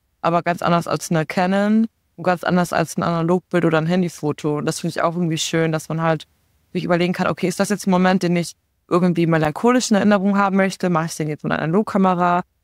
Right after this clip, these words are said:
Oder ich finde, wie gesagt, die Leica hat auch irgendwie nochmal so ein bisschen was Weicheres als jetzt die meisten Digitalkameras.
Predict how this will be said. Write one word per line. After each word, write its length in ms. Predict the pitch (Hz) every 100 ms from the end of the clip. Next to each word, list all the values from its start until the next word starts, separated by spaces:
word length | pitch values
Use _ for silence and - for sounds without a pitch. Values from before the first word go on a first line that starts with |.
| _
Oder 160 | 165 165
ich 80 | -
finde, 160 | 175
wie 80 | 165
gesagt, 220 | 175 170
die 40 | 165
Leica 360 | 165 175 180
hat 100 | -
auch 160 | - 185
irgendwie 240 | 208 214
nochmal 240 | 202 208 196
so 100 | 190
ein 40 |
bisschen 260 | 208 - 180
was 180 | 190
Weicheres 520 | 185 190 - 196 196 -
als 180 | -
jetzt 200 | 190 -
die 60 | 196
meisten 420 | 190 190 - 190
Digitalkameras. 1000 | 190 180 - 208 196 208 196 190 196 196